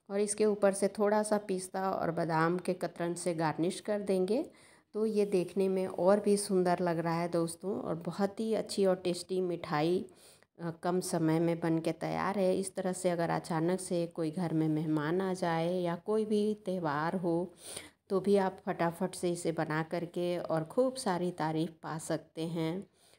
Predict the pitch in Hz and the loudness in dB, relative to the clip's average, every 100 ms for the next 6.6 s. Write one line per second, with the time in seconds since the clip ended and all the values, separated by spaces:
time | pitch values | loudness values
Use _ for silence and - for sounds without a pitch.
0 | _ 170 170 185 185 190 196 202 185 180 | _ -6 0 0 0 0 2 2 2 -2
1 | - 170 170 175 170 - 170 175 165 165 | -2 -4 -2 -6 -6 -8 -6 -4 -4 -6
2 | - 165 165 196 196 180 185 190 - - | -8 -10 -6 -4 -2 -4 -6 -14 -14 -14
3 | - 208 202 196 - - 165 175 180 - | -10 -6 -4 -4 -8 -4 -2 -2 -4 -10
4 | 190 165 160 160 160 156 160 160 165 160 | -4 0 0 0 0 0 0 0 0 0
5 | 180 - 202 196 185 175 185 185 180 190 | 0 -2 -2 0 0 0 0 0 0 0
6 | 254 254 214 170 190 190 | -2 -2 -2 0 -2 -2